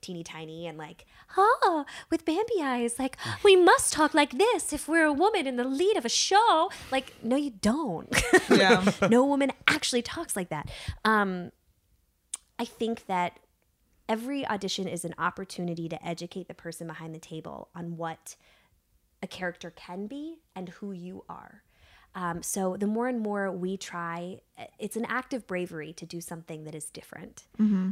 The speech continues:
Speaker 1: But I think the more and more actors show up and say, "This character could be this thing, and I'm gonna show you that," knowing that they might not get the job because of that,
Speaker 3: Mm.
Speaker 1: that is how we're gonna get people to change their minds.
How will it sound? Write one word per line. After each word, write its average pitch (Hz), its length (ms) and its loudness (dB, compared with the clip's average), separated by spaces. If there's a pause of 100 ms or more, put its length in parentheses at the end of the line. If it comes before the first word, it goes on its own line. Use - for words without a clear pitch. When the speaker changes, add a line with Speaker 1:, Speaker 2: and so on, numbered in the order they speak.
Speaker 1:
But 190 100 -4
I 190 60 -4
think 226 220 -8
the 214 60 -8
more 220 240 -4
and 269 80 -6
more 240 120 -6
actors 185 380 -8
show 196 280 -6
up 170 340 -10
and 175 160 -12
say, 160 320 -12
"This 220 200 -6
character 196 360 -12
could - 300 -12
be 180 140 -10
this 156 240 -12
thing, - 260 -20
and 151 80 -18
I'm 151 80 -16
gonna 170 140 -16
show - 200 -14
you - 160 -16
that," - 300 -14
knowing 220 720 -4 (200)
that 175 100 -14
they 180 100 -8
might 185 240 -8
not 180 200 -14
get 165 120 -20
the 170 60 -20
job - 300 -20 (440)
because 185 460 -8
of 156 100 -16
that, - 300 -20 (280)
Speaker 3:
Mm. 208 120 0
Speaker 1:
that 185 320 2
is 190 80 -12
how - 180 -14
we're 160 80 -14
gonna 160 160 -20
get - 140 -20
people - 240 -20
to - 60 -20
change - 280 -20
their - 140 -20
minds. - 480 -20